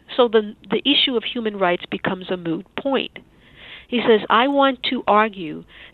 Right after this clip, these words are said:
that freedom of movement is an ontological, uh, reality. It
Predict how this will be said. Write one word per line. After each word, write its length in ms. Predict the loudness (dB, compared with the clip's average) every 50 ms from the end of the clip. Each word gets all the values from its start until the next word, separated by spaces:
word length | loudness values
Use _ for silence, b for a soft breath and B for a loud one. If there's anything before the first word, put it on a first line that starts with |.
| B
that 160 | 0 0 0 0 -4 -8 -4
freedom 320 | 0 0 0 0 -2 -4 -6
of 60 | -6 -6
movement 500 | -6 -4 -4 -4 -4 -4 -4 -4 -4 -6 -6 -6
is 160 | -6 -6 -4
an 140 | -6 -10 -10 -12 _ _ 2
ontological, 1400 | 4 4 4 4 2 -4 -8 -4 -2 -2 -2 0 2 2 2 2 0 -2 -6 -10 -10 -10 -8 -6 -6 -6 -8 -10 _ _ _ _ _ -20 -20 _ _ _ _ _ -6 -4
uh, 180 | -2 -2 -2
reality. 720 | -2 -2 -2 0 2 2 2 0 -2 -4 -6 -8 -8 -10 B B B B B B B B
It 200 | 0 0 0 0